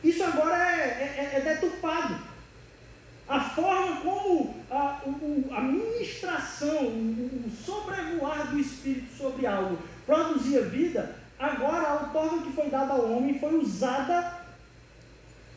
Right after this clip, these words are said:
pra um outro caminho. Eu disse, "Não, não é assim que eu acho que as coisas têm que ser." E isso acaba com tudo. Tudo, tudo, tudo. Todo tipo de harmonia agora é destruída por esse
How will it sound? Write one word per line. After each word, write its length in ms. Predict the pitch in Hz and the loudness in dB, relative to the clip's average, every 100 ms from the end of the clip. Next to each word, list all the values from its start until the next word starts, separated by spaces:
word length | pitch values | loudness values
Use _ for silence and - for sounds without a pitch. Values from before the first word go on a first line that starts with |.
| - | -4
pra 160 | 349 359 | 4 4
um 180 | 349 339 | 4 6
outro 480 | 359 427 - - 453 | 6 6 4 0 0
caminho. 360 | 466 359 359 | 2 2 0
Eu 80 | 226 | -2
disse, 180 | - 320 | -2 -4
"Não, 160 | 285 | -2
não 240 | 254 269 285 | 0 0 0
é 140 | 285 | -2
assim 560 | 277 - - - 277 254 | -4 -8 -10 -2 0 2
que 80 | 254 | 2
eu 120 | 208 | 2
acho 240 | 190 190 | 0 -4
que 80 | - | -4
as 120 | 180 | -6
coisas 320 | - 175 165 165 | -2 -2 -2 -2
têm 140 | 202 | -4
que 80 | - | -2
ser." 320 | 233 - - - - - - - - - - - - - - | -2 -2 -6 -16 -20 -20 -20 -20 -20 -20 -20 -20 -20 -16 4
E 80 | 330 | 6
isso 180 | 349 359 | 6 2
acaba 280 | 320 294 330 | -4 -4 -4
com 180 | 381 359 | -6 -6
tudo. 360 | - 392 277 160 - - - - - - | -2 -2 -2 -6 -10 -18 -20 -20 -20 -6
Tudo, 340 | - 339 262 - | 4 4 4 -2
tudo, 220 | 285 320 | 0 0
tudo. 220 | 339 277 170 - - - - - - - - | 0 -2 -2 -10 -18 -20 -20 -20 -20 -12 0
Todo 300 | 370 427 349 | 2 4 2
tipo 180 | 330 | 2
de 80 | 339 | 2
harmonia 600 | 359 294 330 277 269 349 | 2 2 2 2 4 2
agora 340 | 294 254 320 359 | 2 2 2 2
é 200 | 320 214 196 | 2 0 -2
destruída 760 | 415 - - 415 302 285 339 403 403 - - | -4 -6 -2 2 4 4 2 -2 -6 -12 -8
por 160 | 311 311 | -2 0
esse 640 | 330 311 349 320 220 160 | 0 0 2 4 2 -4